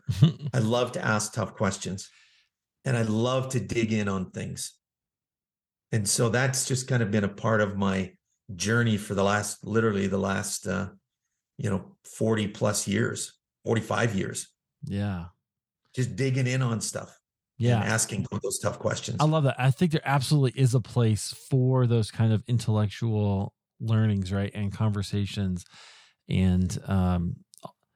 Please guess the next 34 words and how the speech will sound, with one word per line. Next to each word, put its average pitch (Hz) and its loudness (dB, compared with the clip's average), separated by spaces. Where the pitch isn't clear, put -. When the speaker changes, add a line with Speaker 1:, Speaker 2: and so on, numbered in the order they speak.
Speaker 1:
those 113 0
kinds 98 -2
of 92 -2
things. 92 -2
But 120 0
I 117 2
also 123 2
see 107 0
that 73 -6
relationship, 101 0
and 104 0
it 95 -4
was 98 -2
the 101 -2
relationships 107 2
that 90 -4
you 92 -2
had, 90 0
right? 101 2
Speaker 2:
Yes. - 2
Speaker 1:
Is 107 4
actually 123 4
the 101 2
thing 107 4
that 101 0
tends 110 2
to 95 0
allow 104 4
people 101 2
to 87 -2
see 87 -4
the 95 -4
good 90 -2
news 90 -2